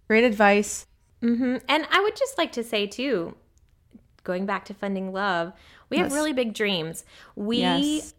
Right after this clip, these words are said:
Speaker 2: were able to raise a hundred thousand dollars from our gala, and we
Speaker 1: Mm.
Speaker 2: hope in the future that continues to grow. I mean, girl, I see us raising
Speaker 1: I know.
Speaker 2: a million dollars at our
Speaker 1: Ah!
Speaker 2: gala one
Speaker 1: I
Speaker 2: day,
Speaker 1: know.
Speaker 2: or two million dollars at our gala one day. And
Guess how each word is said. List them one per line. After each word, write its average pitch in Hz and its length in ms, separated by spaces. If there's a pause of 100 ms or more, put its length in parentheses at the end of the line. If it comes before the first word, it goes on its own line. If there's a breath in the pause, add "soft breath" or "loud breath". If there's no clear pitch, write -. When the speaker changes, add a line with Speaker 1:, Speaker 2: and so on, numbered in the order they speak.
Speaker 2:
were 247 180
able 240 260
to 247 140
raise 208 320
a 196 40
hundred 202 340
thousand 196 320
dollars 190 720 (380 soft breath)
from 196 260
our 196 160
gala, 190 680
and 196 260
we 196 100
Speaker 1:
Mm. - 20
Speaker 2:
hope 202 180
in 190 80
the 185 60
future 202 380
that 220 200
continues 190 440
to - 80
grow. 175 340
I - 120
mean, 175 180
girl, 170 200
I 202 200
see 196 260
us 180 240
raising 170 840 (140)
Speaker 1:
I 196 160
know. 175 160
Speaker 2:
a - 20
million 165 480
dollars - 440
at - 240
our 381 140
Speaker 1:
Ah! 508 60
Speaker 2:
gala 165 280
one 160 180
Speaker 1:
I 208 40
Speaker 2:
day, 214 140
Speaker 1:
know. 208 280
Speaker 2:
or 202 60 (120)
two 311 500
million 226 300
dollars 170 320
at 214 140
our 208 100
gala 233 300
one 196 180
day. 170 260 (400 loud breath)
And 285 320